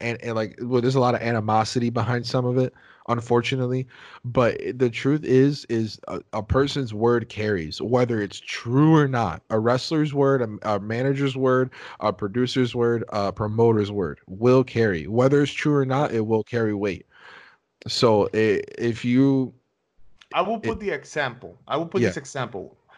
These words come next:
Speaker 2: For this Invasion, um, uh, you know, show that we were working, you know, the, uh, the Lucha Invasion. I was talking to, uh, Tampa Pro's, uh, promoter, and I was talking to I W A,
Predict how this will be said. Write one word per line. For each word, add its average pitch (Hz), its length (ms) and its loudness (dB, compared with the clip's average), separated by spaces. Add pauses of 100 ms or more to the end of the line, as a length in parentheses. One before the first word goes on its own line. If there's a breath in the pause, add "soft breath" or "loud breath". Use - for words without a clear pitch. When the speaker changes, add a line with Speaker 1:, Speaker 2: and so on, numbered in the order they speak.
(180 soft breath)
Speaker 2:
For 151 160 0
this 175 320 -4 (120)
Invasion, 151 760 -4
um, 107 680 -4 (440)
uh, 58 120 -18 (760)
you 113 120 -14
know, 104 160 -8
show 143 220 -4
that 131 160 2
we 131 100 2
were 123 160 0
working, 107 500 -2 (140)
you 95 160 -8
know, 92 300 -4
the, 98 260 -6
uh, 90 180 -4
the 90 100 -8
Lucha 131 280 -2
Invasion. 101 520 -8 (1300 loud breath)
I 113 60 0
was 127 180 0
talking 120 400 -4
to, 117 400 2
uh, 110 220 4
Tampa 113 300 -6
Pro's, 113 480 -4
uh, 107 320 0
promoter, 127 460 -2
and 208 180 -6
I 120 40 -2
was 117 200 -2
talking 113 340 -6
to 113 200 -4
I 113 180 0
W 110 400 -2
A, 101 580 -2